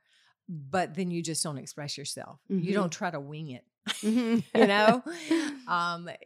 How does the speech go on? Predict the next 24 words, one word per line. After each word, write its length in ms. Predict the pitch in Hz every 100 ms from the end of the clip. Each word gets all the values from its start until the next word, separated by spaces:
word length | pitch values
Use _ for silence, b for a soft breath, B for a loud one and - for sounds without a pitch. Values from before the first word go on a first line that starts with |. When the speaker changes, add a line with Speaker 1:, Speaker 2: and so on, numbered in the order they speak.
| 196
Speaker 1:
so 540 | - 185 165 160 156 -
that's 280 | 185 185 180
kind 140 | 185 196
of 40 |
Speaker 2:
Right. 320 | 233 240 170
Speaker 1:
interesting. 720 | - 180 175 - 139 143 143 147 _ -
Um, 480 | 156 143 139 - 135
Speaker 2:
You 120 | 226
know, 160 | 247 214
and 120 | 214
then 80 | 214
I'm 140 | 196
thinking 420 | 180 202 196 196
about 480 | 180 156 151 160 -
what 240 | 165 196
are 80 | 190
the 100 | 180
ways 580 | 175 180 170 175 170 160
that 180 | 180 175
I 120 | 165
do 260 | 170 185 175
take 300 | - 165 -
that 180 | 160 - 180 180 - 175 175
unspokenness 840 | - 156 165 160 185 175 - -